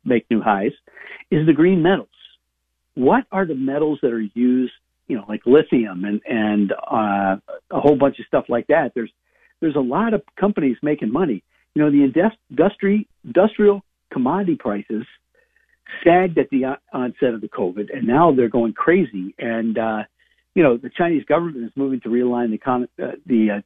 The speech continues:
the country's economy away from dependence on debt finance and the infrastructure, and they, they're moving towards, you know, other things, and they're against the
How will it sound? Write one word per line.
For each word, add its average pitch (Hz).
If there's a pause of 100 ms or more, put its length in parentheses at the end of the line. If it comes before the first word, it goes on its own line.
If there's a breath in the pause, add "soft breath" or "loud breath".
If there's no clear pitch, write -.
(160)
the -
country's 135
economy 139
away 120
from 123
dependence 131
on 101
debt 175
finance 104
and 117
the 104
infrastructure, 131 (560 loud breath)
and 120
they, 120 (200)
they're 127
moving 135 (100)
towards, 131 (1400)
you 143
know, 104
other 202
things, 110 (140)
and 135
they're 131
against 139
the -